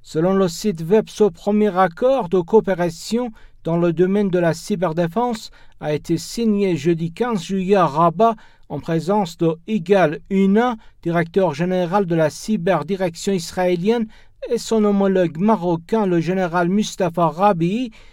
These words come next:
fait savoir le diplomate israélien dans un tweet.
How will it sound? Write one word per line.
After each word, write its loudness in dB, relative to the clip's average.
fait -2
savoir 2
le 2
diplomate -2
israélien -2
dans 0
un 0
tweet. -4